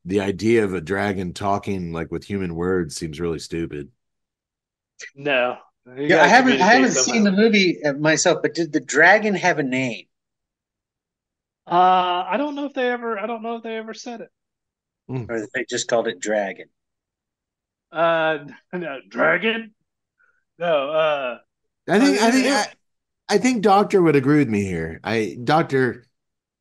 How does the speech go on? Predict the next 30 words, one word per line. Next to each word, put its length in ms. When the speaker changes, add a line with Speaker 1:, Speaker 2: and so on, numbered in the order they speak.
Speaker 1:
don't 160
you 120
think, 300
like, 300
'cause 140
Game 220
of 100
Thrones, 480
those, 180
those 180
big 220
dragons, 800
if 160
they 100
had 100
Speaker 2:
Well, 20
Speaker 1:
stopped 420
Speaker 2:
it's 80
Speaker 1:
and 80
been 80
Speaker 2:
different, 240
Speaker 1:
like, 100
Speaker 2:
it's 80
a 60
different 400
Speaker 1:
"Hey, 200
Speaker 2:
style, 360
Speaker 1:
come 140
Speaker 2:
though, 40
Speaker 1:
here. 420